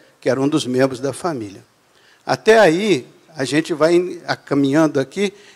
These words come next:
em como que nós vamos encontrar o povo. Vamos encontrar o povo escravizado, o povo oprimido, o povo sofrido.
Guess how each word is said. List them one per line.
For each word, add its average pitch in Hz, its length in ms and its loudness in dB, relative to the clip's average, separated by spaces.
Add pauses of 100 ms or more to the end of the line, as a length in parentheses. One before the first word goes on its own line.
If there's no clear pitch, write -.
em 190 140 2
como 220 400 -2
que 202 140 -6
nós 185 240 4
vamos 190 240 2
encontrar 190 640 0
o 190 80 2
povo. 127 320 -4
Vamos 202 260 0
encontrar 185 420 0
o 151 80 4
povo 151 320 -2
escravizado, 170 840 0 (480)
o 165 100 -2
povo 151 380 -2
oprimido, 180 720 0 (560)
o 151 80 -2
povo 147 340 2
sofrido. 190 840 -4